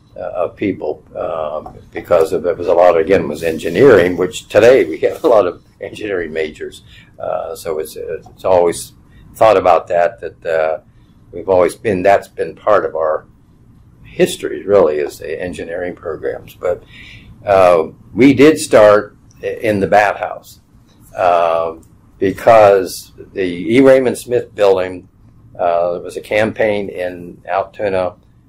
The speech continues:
Blair County, to raise funds for a new classroom building,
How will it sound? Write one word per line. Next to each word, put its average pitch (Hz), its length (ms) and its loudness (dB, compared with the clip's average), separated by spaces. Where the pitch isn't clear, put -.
Blair 117 260 2
County, 90 500 -2
to 98 180 -8
raise 95 360 -4
funds 90 720 -2
for 95 560 -2
a 87 100 -2
new 92 140 -8
classroom 113 480 0
building, 78 300 -8